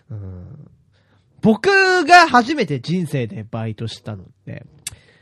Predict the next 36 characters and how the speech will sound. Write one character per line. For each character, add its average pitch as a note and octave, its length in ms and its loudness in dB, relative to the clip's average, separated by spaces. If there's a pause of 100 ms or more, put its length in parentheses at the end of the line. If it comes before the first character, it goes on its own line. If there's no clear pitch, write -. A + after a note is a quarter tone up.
(120)
実 E3+ 140 -2
は G3+ 60 0
高 C4+ 240 0
校 C#4 160 0
一 A3 200 -2
年 C4 160 -2
生 G#2 460 -12 (180)
で G#2+ 120 -8
す。 - 460 -20 (140)
は - 260 -16
い。 - 80 -20 (360)
た G4+ 100 8
だ F4 140 4
こ G#3 100 -2
れ A3+ 80 -4
は、 C4 320 2 (260)
あ D3 140 -4
の、 C#3 160 -8
継 F4+ 300 4
続 A4+ 160 0
的 G4 160 -2
な F#4 100 2
バ D4+ 200 4
イ C4+ 60 -2
ト C#4 120 -2
っ - 80 -12 (240)
て F#3 40 -2
い F3+ 100 0
う D#3+ 200 -2
わ A#3 120 2
け E3+ 260 2 (140)
で D#4+ 100 8
は C4 220 0 (640)
な E3+ 320 4
く - 80 -8
て。 - 260 -6